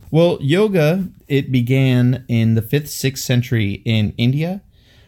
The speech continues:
There's also some that, uh,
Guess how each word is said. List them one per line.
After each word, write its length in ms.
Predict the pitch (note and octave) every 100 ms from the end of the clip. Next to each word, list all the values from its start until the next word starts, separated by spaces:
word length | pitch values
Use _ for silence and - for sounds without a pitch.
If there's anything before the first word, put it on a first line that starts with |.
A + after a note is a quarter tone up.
| _
There's 340 | B2 C3+ B2+ B2
also 760 | B2+ B2 B2 C#3 B2+ B2+ A#2+ B2
some 460 | - B2 B2 B2+
that, 360 | A#2 A2+ - -
uh, 460 | A2 A2 A2 G2+